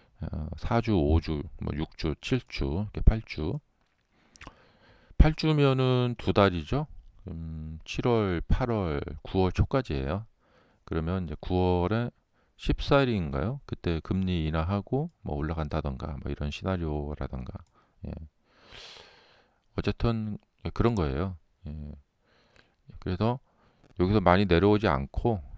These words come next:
여기서 이제 왔다 갔다 왔다 갔다 하다가 이렇게 올라가는 거. 어, 세 번째 시나리오는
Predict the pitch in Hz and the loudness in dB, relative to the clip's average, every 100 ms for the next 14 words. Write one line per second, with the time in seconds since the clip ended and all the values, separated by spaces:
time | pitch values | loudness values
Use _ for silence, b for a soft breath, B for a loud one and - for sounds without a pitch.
0 | - 82 82 80 76 78 90 85 80 - | -6 -4 -2 0 -2 -2 -2 -2 -2 -4
1 | 80 - 85 - 90 107 110 - 71 78 | -4 -4 -6 -4 -2 -2 -2 -2 -2 -2
2 | 73 69 71 67 69 - - - _ _ | -2 -6 -6 -10 -12 -14 -14 -14 _ _
3 | _ _ _ _ _ _ b b b b | _ _ _ _ _ _ b b b b
4 | b b b b b b b b b b | b b b b b b b b b b
5 | b b b b b b b - - - | b b b b b b b -16 -6 -4
6 | - 104 101 101 101 101 - - - 156 | 0 2 4 4 4 4 2 2 8 10
7 | 165 160 - 131 117 120 113 107 98 113 | 10 8 8 8 8 4 6 6 4 4
8 | 120 71 71 | 2 0 -6